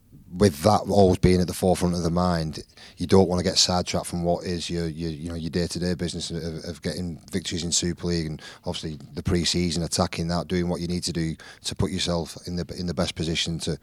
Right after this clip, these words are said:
to perform well once the season starts. Uh, you know, apart from one disappointing performance at, at Warrington, uh, the other week, we've, you know, we've had a pretty good start to the season. Uh, but, but yeah, you know, this Sydney Roosters game is something that we've been thinking about for a long time and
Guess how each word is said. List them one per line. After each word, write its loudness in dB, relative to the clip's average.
to -8
perform 0
well 0
once -4
the -10
season -4
starts. 0
Uh, 0
you -6
know, -2
apart -2
from -4
one 0
disappointing -4
performance -4
at, -8
at -6
Warrington, -2
uh, -4
the -2
other 0
week, 0
we've, -4
you -4
know, -2
we've -4
had 2
a -2
pretty -2
good -4
start -2
to -10
the -8
season. -4
Uh, 2
but, -4
but 2
yeah, 0
you -8
know, -4
this 0
Sydney -2
Roosters -2
game -2
is -2
something -4
that -4
we've -8
been -4
thinking -4
about 0
for -4
a 0
long -2
time 0
and -6